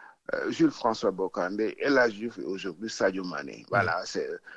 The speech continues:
Speaker 1: mais moi, je, je ne me hasarderai pas à faire un podium
Speaker 2: Mhm.
Speaker 1: pour ces trois, en tout cas sur ces quarante dernières années.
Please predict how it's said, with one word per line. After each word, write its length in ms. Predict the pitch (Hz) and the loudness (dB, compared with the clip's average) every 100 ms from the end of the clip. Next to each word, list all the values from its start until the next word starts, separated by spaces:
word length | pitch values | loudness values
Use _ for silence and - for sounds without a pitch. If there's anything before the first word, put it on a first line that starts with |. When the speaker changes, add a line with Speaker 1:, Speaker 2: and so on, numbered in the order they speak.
| - - - | -20 -10 0
Speaker 1:
mais 180 | 127 | 4
moi, 300 | 143 147 147 | 6 6 4
je, 220 | 139 120 113 | 2 -4 -6
je 100 | 123 | -4
ne 140 | 120 | -4
me 240 | 117 117 | -4 -4
hasarderai 600 | 104 120 113 104 104 98 98 | -2 0 0 -2 -4 -8 -4
pas 180 | 139 85 | 0 0
à 40 | 92 | -2
faire 240 | 113 98 | -4 -4
un 140 | 87 | -6
podium 580 | 90 135 123 127 131 165 - _ | -10 -4 0 2 2 0 -8 _
Speaker 2:
Mhm. 280 | - 104 107 - | -8 -6 -6 -6
Speaker 1:
pour 140 | 147 | -6
ces 220 | - 120 | 0 -2
trois, 540 | - 113 104 123 123 - - 98 | 0 2 4 4 2 -4 -12 -10
en 80 | 107 | -8
tout 140 | 113 | -2
cas 240 | 123 120 101 | 2 2 0
sur 220 | - 110 | -6 -8
ces 200 | - 101 | -6 -4
quarante 440 | - 98 110 107 | -2 0 -2 -6
dernières 520 | 90 87 98 98 95 | -8 -8 -6 -8 -10
années. 240 | 85 55 | -14 -16